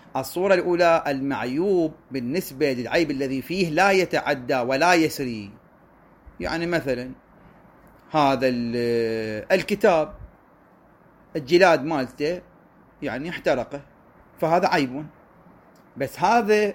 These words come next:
ما يسري إلى كل الأوراق، بعد احترق وانتهى وطفينا الحريق وانتهى الموضوع. وكذلك الت-، الموبايل مثلًا، يعني، صار بيه خلل، بس هذا الخلل بعد ما يسري،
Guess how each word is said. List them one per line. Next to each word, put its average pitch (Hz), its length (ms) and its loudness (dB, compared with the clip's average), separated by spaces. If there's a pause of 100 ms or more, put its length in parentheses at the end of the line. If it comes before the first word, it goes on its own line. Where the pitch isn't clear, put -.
ما 156 180 -4
يسري 196 680 2
إلى 175 380 4
كل 160 220 -2
الأوراق، 135 520 -2
بعد 127 140 -4
احترق 175 360 -2
وانتهى 170 400 0
وطفينا 156 400 -4
الحريق 160 280 0
وانتهى 143 260 -6
الموضوع. 113 400 -8 (440)
وكذلك 170 500 4
الت-، 151 460 -4
الموبايل 143 600 -2
مثلًا، 117 380 -6 (560)
يعني، 147 260 -2
صار 151 220 2
بيه 139 160 -2
خلل، 131 340 -2
بس 123 180 -6
هذا 165 80 2
الخلل 185 280 0
بعد 127 320 -4
ما 160 280 -2
يسري، 160 580 -2